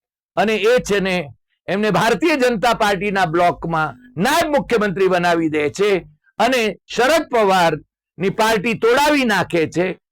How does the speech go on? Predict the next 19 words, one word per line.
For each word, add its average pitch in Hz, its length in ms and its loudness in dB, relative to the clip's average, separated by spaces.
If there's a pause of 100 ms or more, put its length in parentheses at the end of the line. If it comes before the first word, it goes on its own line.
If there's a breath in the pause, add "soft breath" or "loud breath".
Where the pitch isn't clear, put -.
(240)
શિવસેનામાં 196 1000 0
ઉદ્ધવની 302 460 2
પાર્ટી 226 400 0
તોડાવી 233 460 2
નાખે 190 380 -2
છે, - 380 -2 (100)
એકનાથ 294 420 0
શિંદેને 220 600 0
તેને 185 320 -2
ત્યાં 175 420 -2 (120)
મિનિસ્ટર 233 360 0
બનાવી 214 360 2
દે 175 200 0
છે, 214 200 -4
મુ-, 214 180 2
મુખ્યમંત્રી 240 560 0
બનાવી 185 360 0
દે 170 200 -2
છે. 214 320 -2